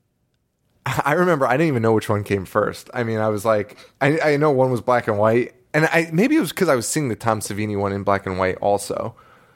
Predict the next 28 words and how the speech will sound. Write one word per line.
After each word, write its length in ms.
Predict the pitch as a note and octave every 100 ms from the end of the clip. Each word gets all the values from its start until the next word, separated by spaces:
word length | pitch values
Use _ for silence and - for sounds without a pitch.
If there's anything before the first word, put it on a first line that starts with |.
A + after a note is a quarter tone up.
| _ -
You 80 | A2
know 60 | A2+
what 100 | G#2+
I 60 |
mean? 220 | G#2 G#2+ G#2
Like, 460 | F#2+ F2+ - - _ _ _ _ _ _ -
I 60 |
don't 140 | A2 G2+
know. 280 | F2+ E2+ - _ _ _ _ _ _ _ _ _
I 80 | G#2
don't 140 | G2+ F#2+
know. 220 | F2 F2 _ _ _ _
<laughs> 440 | _ _ G2 -
I, 140 | B2+ C3+
I 100 | D3
don't 120 | D#3+
know 100 | C#3+
why 220 | B2+ A#2
I 40 | G2
thought 420 | G2 F#2 - - - -
one, 220 | G#2 G2+
but 180 | C3 C#3+
I 120 | D3
do 220 | C#3+ D#3+
remember 300 | E3 C#3 C#3
distinctly 580 | G#2+ G2+ - A#2+ A2+ G2+
being 220 | F#2+ G#2 G2+
like, 220 | G2